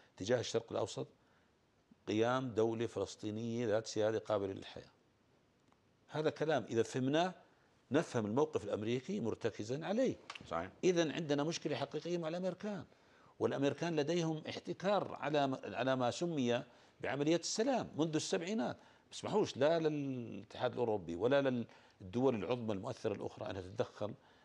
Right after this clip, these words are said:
Speaker 1: بال-، هذه الأمور هي أمور جوهرية يجب أن ننتبه إليها. عودة إلى موضوع رفح، يعني موضوع ال-،
Speaker 2: بس سؤال.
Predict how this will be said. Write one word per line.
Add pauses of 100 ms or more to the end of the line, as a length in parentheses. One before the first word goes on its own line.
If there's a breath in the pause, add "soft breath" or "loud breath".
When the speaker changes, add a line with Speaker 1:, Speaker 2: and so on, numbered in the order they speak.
(220 soft breath)
Speaker 1:
بال-، (260)
هذه
الأمور
هي
أمور
جوهرية
يجب
أن
ننتبه
إليها. (680 soft breath)
عودة
إلى
موضوع
رفح،
يعني (520 soft breath)
موضوع
ال-، (540)
Speaker 2:
بس
سؤال.